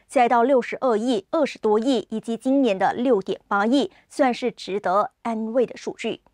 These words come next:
当然，警方在打击诈骗集团方面也不遗余力。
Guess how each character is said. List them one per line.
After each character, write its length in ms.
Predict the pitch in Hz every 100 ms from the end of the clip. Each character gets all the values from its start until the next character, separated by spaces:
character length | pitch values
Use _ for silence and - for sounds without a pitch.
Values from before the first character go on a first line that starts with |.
| _ - - - -
当 160 | 262
然， 200 | 277 269
警 160 | 262 254
方 180 | 277 269
在 200 | 285 247
打 180 | 226
击 180 | 226 262
诈 220 | - 262
骗 180 | 220 240
集 140 | 208 202
团 180 | -
方 220 | 196 220 240
面 280 | 294 233 -
也 200 | 208 -
不 200 | - 294
遗 260 | 208 190 185
余 60 | -
力。 300 | 226 254